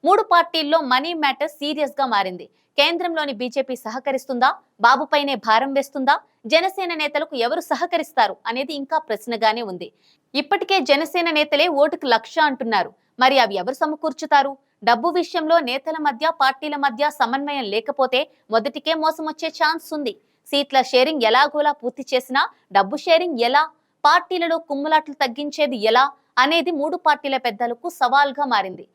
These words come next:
ఇప్పటి వరకు మూడు పార్టీల నేతలు ఒక్క సమావేశం కూడా నిర్వహించలేదు.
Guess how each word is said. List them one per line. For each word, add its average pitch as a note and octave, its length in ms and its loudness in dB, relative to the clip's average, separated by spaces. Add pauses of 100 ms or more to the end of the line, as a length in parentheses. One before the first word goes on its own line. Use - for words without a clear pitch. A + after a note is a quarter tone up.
(240)
ఇప్పటి G4 280 -2
వరకు D#4 300 0
మూడు D4 240 -4
పార్టీల C4 440 0
నేతలు G#3+ 400 -4 (220)
ఒక్క C4 240 2
సమావేశం C#4 580 0
కూడా G#3+ 260 0
నిర్వహించలేదు. G3+ 800 -4